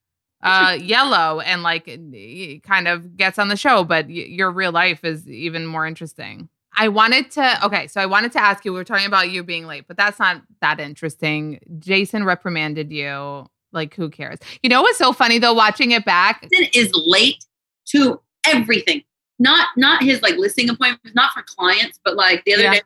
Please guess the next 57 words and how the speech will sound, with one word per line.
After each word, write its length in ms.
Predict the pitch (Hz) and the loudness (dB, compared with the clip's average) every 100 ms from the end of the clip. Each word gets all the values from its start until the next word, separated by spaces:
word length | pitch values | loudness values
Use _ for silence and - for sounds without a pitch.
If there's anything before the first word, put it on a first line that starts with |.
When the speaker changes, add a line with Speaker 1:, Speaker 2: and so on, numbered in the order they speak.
| _ | _
Speaker 2:
we 80 | 190 | -6
were 60 | |
supposed 300 | 185 190 185 - | -2 0 0 0
to 60 | |
do, 180 | 175 175 | 2 4
like, 180 | 165 160 | 4 2
an 140 | 151 | 0
interview 400 | 156 175 175 180 | 0 -4 -2 -6
together. 440 | - 165 165 175 180 _ _ - | -4 -2 2 2 -2 _ _ 0
And 80 | 180 | 0
our 140 | 180 | 2
public, 300 | 208 196 180 - | 0 0 -2 -2
'cause 140 | 190 185 | -2 2
Jason 300 | 214 220 208 | 0 2 0
and 80 | |
Mary 160 | 180 175 | 4 4
and 100 | 165 | 4
I 40 | |
have 180 | 165 156 | 2 -2
the 60 | - | -6
same 140 | 156 165 | -10 -4
publicist. 480 | 151 151 _ _ _ - | -6 -6 _ _ _ -4
And 160 | 170 165 _ _ _ | -4 -4 _ _ _
she 180 | - 208 | -6 -2
called, 300 | 214 202 190 | 2 2 0
she's 180 | 202 190 | -2 2
like, 360 | 196 175 - _ - | 4 2 0 _ 2
"Jason's 320 | 208 214 202 | 2 2 -2
gonna 160 | 196 185 | 0 0
be 160 | 180 180 | 0 2
thirty 240 | 175 170 | 2 4
minutes 320 | 170 160 147 _ - | 2 0 -6 _ -6
late, 160 | 135 | -6
so 140 | - 151 | -4 -2
they're 120 | 151 | 0
gonna 180 | 151 147 | 0 -2
rearrange." 360 | 139 143 139 - | -4 -6 -12 -14
I'm 100 | 180 | -10
like, 180 | 175 147 - _ _ _ | -8 -8 -10 _ _ _
"That 100 | 214 - | -10 -10
little 160 | 196 165 | -16 -14
shit." 260 | - - - _ _ _ 214 | -8 -8 -10 _ _ _ 2
And 140 | 226 | 4
then, 140 | 254 269 | 6 4
like, 240 | 226 - | 2 0
we 140 | 202 220 | -2 2
were 140 | 214 | 2
at 180 | 196 202 | 4 2
a 60 | 202 | 2
photo 240 | 262 302 | 4 4
shoot 240 | - 196 | 2 -2
the 80 | 175 | 0
other 100 | 170 | 0
day. 140 | 165 156 | 0 -2
Mary 260 | 165 180 | 0 2
and 80 | 175 | 2
Jason 240 | 165 165 | 0 0